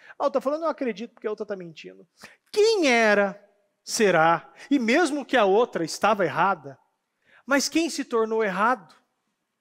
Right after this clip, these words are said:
Aquela que se fechou com as suas verdades.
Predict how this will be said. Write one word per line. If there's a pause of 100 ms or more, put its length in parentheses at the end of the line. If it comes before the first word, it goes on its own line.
(1400)
Aquela
que (460)
se
fechou (460)
com
as
suas
verdades.